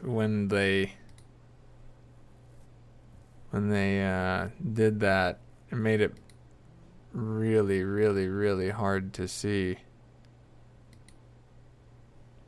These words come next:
Um, sorry, I'm pulling up my fucking email here. All right, you rat bastard. We'll do that later. Um,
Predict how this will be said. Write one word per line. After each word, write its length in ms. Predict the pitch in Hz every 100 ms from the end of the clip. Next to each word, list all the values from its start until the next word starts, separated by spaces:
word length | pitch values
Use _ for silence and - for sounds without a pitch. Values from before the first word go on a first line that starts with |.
| - - -
Um, 380 | 101 92 90 92 - -
sorry, 400 | - - 82 82
I'm 140 | 90 131
pulling 340 | - 107 98
up 120 | 90
my 240 | 92 82 85
fucking 580 | - 101 87 87 85 90
email 380 | 90 90 90
here. 320 | 101 90 92 95 - - - - - - - - - - - - - - - - - -
All 200 | - -
right, 240 | - - - -
you 180 | - -
rat 260 | - - - -
bastard. 520 | - - - - - - - - - - - - - - - - - - - - - -
We'll 140 | 180
do 200 | 127 104
that 280 | 92 78 -
later. 420 | 87 - - - - - - - -
Um, 460 | 120 107 95 87